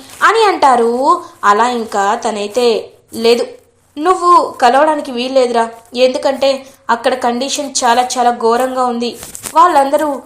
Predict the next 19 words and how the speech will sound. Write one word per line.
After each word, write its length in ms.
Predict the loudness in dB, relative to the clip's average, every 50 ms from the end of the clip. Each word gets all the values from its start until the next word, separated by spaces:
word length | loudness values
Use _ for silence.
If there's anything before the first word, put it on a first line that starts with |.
| -18 _ _ -6 0
ఎప్పుడెప్పుడు 560 | 0 0 0 0 -2 -2 -2 -2 -4 -6 -6
నువ్వు 200 | -4 -2 -2 0
వస్తావా, 380 | -2 -2 0 0 2 2 4 2
ఎప్పుడెప్పుడు 540 | 2 0 -4 -4 0 -2 -2 -2 -2 -8
నేను 120 | -8 -10 -8
తిడదామా 480 | -8 -6 -4 -2 0 0 0 0 0
అని 180 | -4 -8 -8 -10
చూస్తూ 280 | -10 -10 -10 -10 -10 -10
ఉన్నారు, 420 | -8 -8 -6 -4 -4 -4 -4 -6 -8 -18 -20 -20 -20 -14 -8 -6
అయినా 360 | -4 -4 -4 -4 -6 -8 -10 -14 -18 -20 -20 _ -12 -6
నువ్వు 520 | -2 -2 0 2 2 2 2 2 -2 -10 -16 -18 -12 -6
రెస్ట్ 280 | -2 -2 -2 -2 -4 -6
తీసుకోవాలిరా" 640 | -6 -6 -6 -4 0 2 4 4 4 2 2 0 0
అని 120 | 0 -2
చెప్పి 680 | -2 -6 -8 -8 -8 -8 -8 -8 -6 -6 -8 -8 -10 -12 -18 -20 -20 -12 -4
ప్రమీల 320 | -2 -2 0 0 -2 -4 -4
అంటుంది. 720 | -4 -6 -6 -8 -10 -10 -8 -6 -6 -6 -6 -8 -10 -16 _ _ _ -8 -8
"అది 120 | -6 -4
కాదమ్మా, 460 | -2 -2 0 0 0 -2 -4 -6 -6